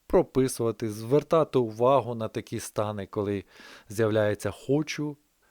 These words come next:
замість «хочу» «мушу», «потрібно», «так правильно», «не можна», «можна», «не можна». А, от маркери «можна», «не можна», «я мушу», «потрібно»,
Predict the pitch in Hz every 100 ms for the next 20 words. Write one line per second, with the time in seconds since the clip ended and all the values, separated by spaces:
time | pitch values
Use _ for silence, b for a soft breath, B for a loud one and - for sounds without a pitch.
0 | _ 107 113 110 - 127 117 - 104 117
1 | _ _ _ _ 120 123 127 123 120 117
2 | 113 - 107 - 113 120 107 107 107 b
3 | b b - 113 - - 120 113 113 113
4 | 110 110 107 104 104 120 135 113 110 113
5 | 98 104 107 107 101 b b b b -
6 | 117 127 120 101 110 110 139 117 117 113
7 | 104 107 104 _ b b b b b b
8 | b _ 120 113 - 107 - 131 117 -
9 | 101 101 113 131 147 120 98 135 165 -
10 | 131 120 104 117 117 - 107 107 117 127
11 | 131 123 123 120 - 107 - 127 123 117
12 | 123 113 110 110 104